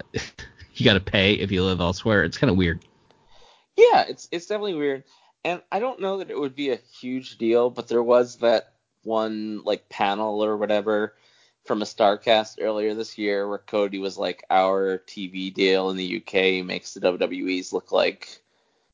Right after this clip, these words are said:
Speaker 2: dog-ish," or whatever.
Speaker 1: Yeah.
Speaker 2: And this, I mean, I know that I T V is a more, is, like, a more, it's in,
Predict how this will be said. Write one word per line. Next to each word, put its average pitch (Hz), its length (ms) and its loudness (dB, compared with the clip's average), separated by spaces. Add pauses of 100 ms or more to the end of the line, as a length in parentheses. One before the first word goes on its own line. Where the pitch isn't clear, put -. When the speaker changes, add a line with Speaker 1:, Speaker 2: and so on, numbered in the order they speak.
(200)
Speaker 2:
dog-ish," 101 1120 4
or 113 160 -2
whatever. 120 500 0 (360)
Speaker 1:
Yeah. 98 260 2 (400)
Speaker 2:
And 95 640 -8 (260)
this, - 680 -2 (720)
I 143 80 2
mean, 151 220 0
I 135 100 2
know 151 240 2
that 139 120 0
I 127 140 2
T 120 280 -12
V 110 260 -6
is 101 220 -8
a 101 40 -8
more, 95 260 -4 (180)
is, 104 120 -4
like, 101 140 -4
a 98 60 -8
more, 95 420 0
it's - 160 -12
in, 92 320 -6